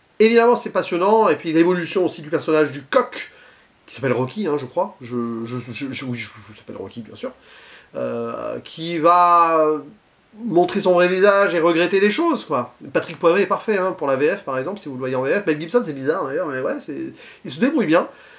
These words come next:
Tandis que Gérard Depardieu, euh, ouais, parce que j'ai navigué un peu dans ma, dans mon visionnage sur les trois versions. Euh, je suis revenu en arrière parfois même, hein. Du coup j'ai passé presque deux heures sur le film au lieu de une heure vingt et quelques.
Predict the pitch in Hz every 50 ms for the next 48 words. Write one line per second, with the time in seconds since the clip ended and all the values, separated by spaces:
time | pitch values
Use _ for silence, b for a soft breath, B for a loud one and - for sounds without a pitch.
0 | B B - - 151 185 180 - 233 208 254 285 330 311 320 294 220 320 262 254
1 | 269 294 311 370 381 359 349 294 294 277 277 262 254 240 220 226 240 214 247 247
2 | 247 262 269 269 254 247 220 214 220 190 170 160 147 160 165 156 156 151 147 147
3 | 143 143 143 139 139 143 139 143 143 147 143 202 247 185 185 190 180 190 185 202
4 | 226 220 - 190 165 156 156 185 170 165 156 - - - 160 147 - - B B
5 | B B B B B B B B B - - 135 131 131 131 127 127 127 127 127
6 | 120 - - 131 123 131 135 131 131 143 151 131 120 131 139 131 123 127 - 143
7 | 127 123 123 120 120 123 135 147 143 123 120 127 - 165 127 123 139 127 - 151
8 | 143 - 156 - 151 135 139 147 143 160 160 160 - 139 135 135 135 170 165 147
9 | 131 131 139 131 131 131 131 131 135 127 127 120 131 143 151 143 131 190 226 277